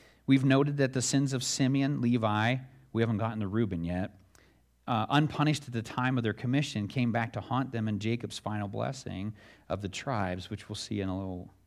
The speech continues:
a couple of weeks. We find it hard to believe that it took sixty years for people to notice those Nazi trees. Perhaps officials refused to deal with the problem.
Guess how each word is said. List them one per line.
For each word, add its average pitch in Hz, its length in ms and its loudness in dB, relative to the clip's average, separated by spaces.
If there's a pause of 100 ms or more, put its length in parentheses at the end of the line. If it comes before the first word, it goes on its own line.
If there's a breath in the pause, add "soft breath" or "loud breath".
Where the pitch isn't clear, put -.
(160)
a - 120 -8
couple - 300 -8
of 90 60 -8
weeks. - 440 -10 (3000)
We 143 80 -2
find 226 260 -4
it 156 100 -2
hard 127 240 0
to 131 60 -2
believe 117 280 2
that 104 100 -2
it 101 80 -8
took 107 180 -8
sixty - 380 -6
years 104 260 -2
for - 160 -12
people 113 280 -4
to 95 80 -4
notice 107 360 -4
those 92 240 -6
Nazi 101 400 -6
trees. 95 640 -8 (640 soft breath)
Perhaps 127 400 0
officials 131 440 -4
refused 117 440 0
to 104 80 -2
deal 113 180 0
with 127 160 -4
the - 80 -10
problem. 95 640 -4